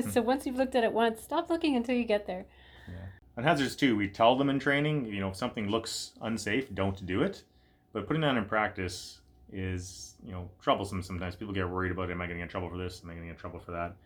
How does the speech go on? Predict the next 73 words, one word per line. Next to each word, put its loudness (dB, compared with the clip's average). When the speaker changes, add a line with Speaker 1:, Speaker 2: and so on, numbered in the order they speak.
Speaker 2:
So 0
when 0
I'm 4
out 0
walking 0
with -8
people, -6
I'm -4
like, -6
you -12
know, -10
"You're, -8
there's -4
no 0
way 0
we -2
should -10
l-, -10
be -10
delivering 0
that. -4
Are -4
we -2
getting -6
in -8
trouble? -2
No." -4
And -10
if -16
they -12
give -6
you -4
trouble, -8
then -8
you -10
come -10
to -10
your -6
shop -8
steward -10
or -8
your -6
L -10
josh. -12
And -8
no, -4
if -10
you -6
think -6
something's -8
a -6
risk, -6
you -10
just -12
report -8
it. -12
You -10
let -8
them -10
know -6
why, -4
you -16
know. -14
And, -14
uh, -8
Speaker 1:
It -2
helps -2
Speaker 2:
it's -4
Speaker 1:
if -8
you -4
take -12
a -12
picture -16